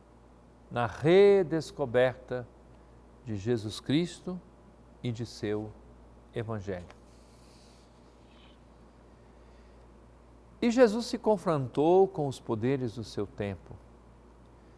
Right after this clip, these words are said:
simbolizados pela força dos romanos invasores.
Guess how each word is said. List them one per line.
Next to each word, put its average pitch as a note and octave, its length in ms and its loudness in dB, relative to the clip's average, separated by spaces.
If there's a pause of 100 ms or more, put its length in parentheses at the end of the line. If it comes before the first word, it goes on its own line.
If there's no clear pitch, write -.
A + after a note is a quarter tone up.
(460)
simbolizados C3 1000 2
pela A#2+ 220 0
força C3+ 460 -2
dos A2 200 -8
romanos A2+ 560 -4
invasores. F#2+ 880 -6